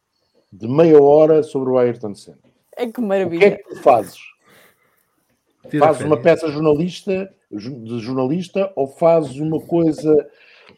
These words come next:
Speaker 1: de coração, de emoção, de contar uma história, de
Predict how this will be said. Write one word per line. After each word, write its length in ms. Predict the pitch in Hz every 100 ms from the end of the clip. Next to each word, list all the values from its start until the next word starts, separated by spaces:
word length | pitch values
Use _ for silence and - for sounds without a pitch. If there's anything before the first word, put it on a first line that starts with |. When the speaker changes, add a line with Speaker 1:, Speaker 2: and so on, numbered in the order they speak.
| _
Speaker 1:
de 120 | 117 123
coração, 640 | 160 143 139 156 156 151
de 100 | 143
emoção, 840 | 139 - - 151 151 151 151 143 123
de 840 | 127 139 135 135 127 123 120 120
contar 520 | - 139 135 160 151
uma 160 | 147 139
história, 880 | 135 - - 143 143 143 139 139 - _ _ _ _ _ _ -
de 360 | 104 120 127